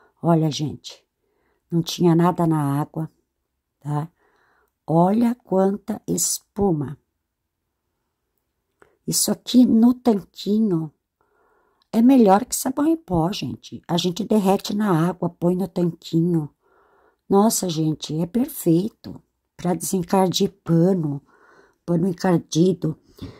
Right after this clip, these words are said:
E olha, você pode arrumar as barrinhas, você pode arrumar, cortar, emparelhar, plastificar e vendê-las. Aqui, gente,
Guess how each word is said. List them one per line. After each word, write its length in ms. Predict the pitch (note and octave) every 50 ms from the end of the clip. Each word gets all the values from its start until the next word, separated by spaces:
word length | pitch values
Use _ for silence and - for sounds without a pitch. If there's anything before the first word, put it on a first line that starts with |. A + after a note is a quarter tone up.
| - -
E 100 | - F3 G3
olha, 280 | G#3+ G#3 G3+ G3+ F#3+
você 240 | E3+ F#3+ G3 - -
pode 320 | G#3+ - A#3 A#3+ A#3+ B3 B3
arrumar 680 | A#3 E3 A3 G#3 G#3 G#3 G#3 A3 A#3 A#3+ A3+ F#3 - -
as 180 | - - F#3+ E3
barrinhas, 680 | E3+ G#3 G#3+ G#3+ G3 A3 A3+ A#3 A#3 A3+ G3 F3+ E3+ -
você 240 | - E3 - -
pode 340 | E3+ - - F3 E3+ - F3
arrumar, 520 | F3 E3+ F3+ F3+ F3+ F#3 F#3 F#3 F#3 F3+ F3
cortar, 680 | - E3+ E3+ E3 - _ - F#3 F3+ F3+ F3+ E3+ E3 _ _ _ _
emparelhar, 720 | - - E3+ D#3+ D#3+ F3 F3 E3+ F3+ F3+ F#3 F3+ F#3 F3 _ _ _ _ _ _ _ _ _ _ _ _ _ _ -
plastificar 880 | - G#3 G#3+ A3 - - - F3+ E3+ - F3 E3+ _ - G3 G3+ G#3 - -
e 80 | G3 F3+
vendê-las. 1040 | E3 G#3 A3 A3 G#3+ F#3 F#3+ F#3 F#3 D#3+ C#3 A#2+ - - - - - - - - _ _ _ _ _ _ _ _ _
Aqui, 540 | - F3 G3 - _ _ - - A#3+ C4+ D4+
gente, 440 | C4 - G#3+ F#3 F3+ E3+ - - -